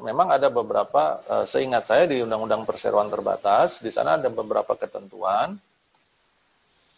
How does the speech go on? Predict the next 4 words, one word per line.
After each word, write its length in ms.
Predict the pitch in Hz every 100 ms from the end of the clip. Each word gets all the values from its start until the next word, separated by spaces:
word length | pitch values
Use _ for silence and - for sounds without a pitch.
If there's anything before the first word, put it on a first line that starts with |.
| _ -
eh, 1040 | 117 113 110 110 107 107 104 104 101 101 98 - _ _
apa 160 | - 98
namanya, 480 | 98 95 95 90 _ _ 107
direksi 640 | 113 127 208 - 113 107